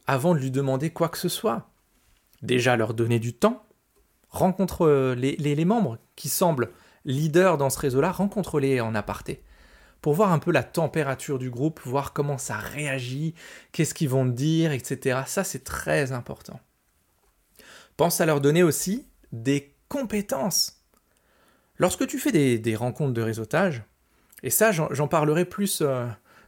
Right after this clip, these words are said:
dans, dans d'autres podcasts, hein. Suis, suis bien ça. Fais un pitch qui soit tourné vers eux.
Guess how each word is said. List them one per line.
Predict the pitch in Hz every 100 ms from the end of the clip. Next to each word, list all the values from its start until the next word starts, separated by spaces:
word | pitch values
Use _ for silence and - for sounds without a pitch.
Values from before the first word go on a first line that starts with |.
| -
dans, | 131 120 117 117
dans | 127 131
d'autres | 139 180
podcasts, | 180 156 - - -
hein. | 170 202
Suis, | - - -
suis | - 190
bien | 135 120
ça. | - - _ _ - - - - _ _ _
Fais | - - 214
un | 170
pitch | - 220 - -
qui | 151
soit | - 170 175 175 _
tourné | 165 147 160
vers | 156 127 - -
eux. | 139 127